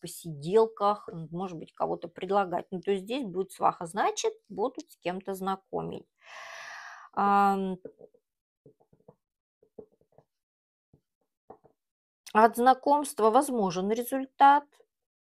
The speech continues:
но почему-то здесь больше показана легкость, девочки. Не то, что легкие отношения, а какие-то неопределенности. Вот чтоб определенного от знакомства что-то было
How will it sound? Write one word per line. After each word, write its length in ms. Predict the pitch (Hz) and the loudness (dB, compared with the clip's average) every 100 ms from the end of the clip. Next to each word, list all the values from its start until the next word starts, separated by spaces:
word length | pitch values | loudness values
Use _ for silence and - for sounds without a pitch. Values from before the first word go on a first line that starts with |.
| _ _ _ _ - | _ _ _ _ -8
но 140 | 269 | -4
почему-то 440 | - - 285 302 | -4 -4 -6 -4
здесь 180 | 277 254 | -2 -2
больше 320 | 226 262 - | 0 -2 -2
показана 580 | 220 202 214 220 208 208 | -4 -2 2 2 0 -4
легкость, 520 | 196 170 - 160 151 | -4 -6 -8 -16 -12
девочки. 440 | 165 170 160 - 196 | -8 -6 -8 -12 -8
Не 120 | 202 | -6
то, 120 | 349 | -6
что 160 | 349 277 | -6 -2
легкие 380 | 240 233 - 185 | -2 -2 -4 -8
отношения, 840 | - 180 - - 175 170 165 165 - - - | -8 -12 -10 -10 -8 -8 -10 -12 -18 -16 -8
а 80 | 208 | -4
какие-то 420 | 277 320 349 277 | -2 0 0 0
неопределенности. 1040 | 254 254 240 233 214 233 208 180 165 - 190 | -2 -2 -2 -6 -4 0 0 0 -6 -6 -2
Вот 160 | 220 | -2
чтоб 220 | - 302 - - - | -2 -4 -4 -16 -6
определенного 840 | - - 254 240 247 254 359 339 220 | -2 0 0 0 -2 2 2 2 0
от 100 | 196 | 0
знакомства 560 | 202 196 202 185 - 180 | -4 -2 -2 -4 -8 -10
что-то 380 | - 190 180 175 | -6 -6 -6 -8
было 440 | 170 180 175 | -4 -2 -2